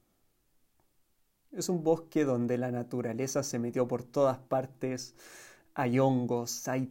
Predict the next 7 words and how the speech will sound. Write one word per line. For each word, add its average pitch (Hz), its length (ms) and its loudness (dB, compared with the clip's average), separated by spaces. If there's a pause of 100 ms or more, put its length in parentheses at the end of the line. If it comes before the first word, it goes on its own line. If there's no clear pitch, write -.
(140)
troncos 139 480 0
partidos, 123 1200 0 (240)
o 180 120 -12
sea, 123 420 0 (480)
hay 151 220 2
de 147 220 4
todo. 123 520 2